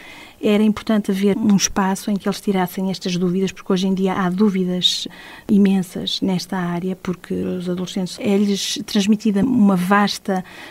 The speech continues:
quantidade de informações, às vezes desiguais, desequilibradas, ou seja, às vezes uma desinformação. E, portanto, eu concordo, desde que haja um trabalho conjunto, haja diversas filosofias que são transmitidas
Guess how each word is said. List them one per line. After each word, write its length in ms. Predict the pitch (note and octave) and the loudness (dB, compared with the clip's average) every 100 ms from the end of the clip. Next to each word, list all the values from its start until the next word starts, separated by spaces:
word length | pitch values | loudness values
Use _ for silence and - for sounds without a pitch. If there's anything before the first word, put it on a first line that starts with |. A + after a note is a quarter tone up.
| - | 0
quantidade 400 | G#3 G#3 G#3 G3 | 0 4 4 4
de 60 | G3+ | 2
informações, 760 | - G#3 F#3+ - G3+ F#3+ - | 2 2 2 0 0 0 -2
às 160 | G3+ G3 | -2 2
vezes 300 | A3 G3 F#3+ | 2 2 0
desiguais, 760 | F3+ F#3 F#3 G#3 G#3 G#3 G3 | 0 0 2 4 4 4 2
desequilibradas, 880 | F3 F#3 F3+ F#3 F3 F3+ G3+ A#3 C4+ | -2 -4 -2 0 2 2 0 0 0
ou 180 | G#3 G3 | 0 -2
seja, 480 | - F3 E3 - - | -2 -4 -4 -4 -4
às 100 | F#3 | -2
vezes 320 | G3+ A3 G#3+ - | 0 0 -2 0
uma 160 | G#3+ | 2
desinformação. 760 | F#3+ A3 G#3 A#3 A3+ - F#3 - - - - - - | 4 4 2 2 0 0 -6 -6 -12 -20 -18 -12 -4
E, 60 | A3 | -2
portanto, 260 | - G#3 - | 0 0 4
eu 160 | B3+ | 4
concordo, 680 | B3 A3+ G#3 G3 F#3 F#3 A#3 - - - | 4 0 2 -2 -2 -4 -8 -10 -20 -6
desde 420 | G3 B3 C4 A#3+ | 4 6 6 4
que 400 | - - A#3+ F#3+ E3 - | -4 2 4 4 2 0
haja 360 | A3+ G#3+ G3+ | 2 4 4
um 100 | A3+ | 4
trabalho 360 | G#3+ G#3 G#3 G#3 | 4 2 2 0
conjunto, 680 | - G3 F3+ E3+ F#3+ A#3+ B3 | 0 0 0 0 -2 -6 -6
haja 440 | - G#3+ G3 G3 - | 0 2 2 -2 -4
diversas 500 | G3 G3+ A3 G#3+ G3+ | -2 0 2 0 -4
filosofias 760 | - G#3+ F#3+ G3+ - F#3+ F#3+ - | 0 2 4 0 0 0 0 -2
que 100 | - | -2
são 140 | G3+ | -2
transmitidas 920 | G3+ G3 F#3+ F3+ F#3 - F3 G#3+ - | 0 0 0 0 -2 -4 -4 -4 -8